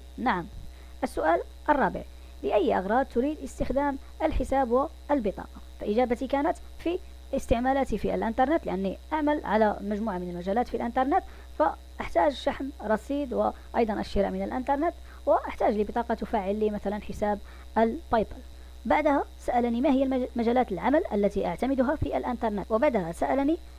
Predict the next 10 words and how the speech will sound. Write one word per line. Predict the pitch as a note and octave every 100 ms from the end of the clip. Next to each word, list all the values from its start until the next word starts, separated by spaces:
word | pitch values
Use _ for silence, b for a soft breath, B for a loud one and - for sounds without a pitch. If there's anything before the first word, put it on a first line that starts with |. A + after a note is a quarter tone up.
| -
هل | D#4
تريد | D#4 D#4+ C#4 F3+
أن | E3
تربط | - D#4 C4+ -
حساب | B3 - A#3+ G3+ -
بايزيرا | G#3 G#3+ G#3 F#3+ F#3+ - B -
بحسابات | F#3 G3+ F#3 F3+
أخرى؟ | - A#3+ D4+ - -
فإجابتي | A3+ G#3+ C4 A#3+ A#3
كانت | B3 A#3+ C#4+